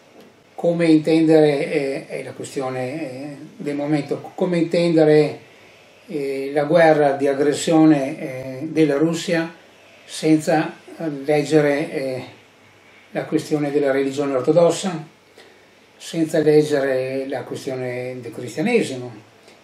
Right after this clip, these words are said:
e della differenza tra il, il cattolicesimo e, e,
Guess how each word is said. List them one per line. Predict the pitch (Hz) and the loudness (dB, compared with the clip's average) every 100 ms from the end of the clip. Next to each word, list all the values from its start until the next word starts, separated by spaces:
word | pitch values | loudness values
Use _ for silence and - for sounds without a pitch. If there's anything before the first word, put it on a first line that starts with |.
| _ | _
e | 151 | -8
della | 139 135 | -6 -4
differenza | 139 151 139 156 156 151 131 | -4 -2 2 4 4 2 -6
tra | - 139 139 151 156 | -6 -6 -6 -6 -10
il, | 160 127 131 127 123 127 127 - | -14 -12 -6 -6 -6 -10 -14 -16
il | 147 131 120 | -16 -16 -14
cattolicesimo | - - 135 131 160 151 151 143 135 127 - - _ - - - - - | -12 -8 -8 -2 4 4 2 -2 -4 -8 -14 -20 _ -20 -20 -20 -20 -6
e, | 156 143 160 - | -2 -2 -4 -8
e, | 156 147 139 131 131 127 123 | -8 -6 -6 -6 -8 -10 -10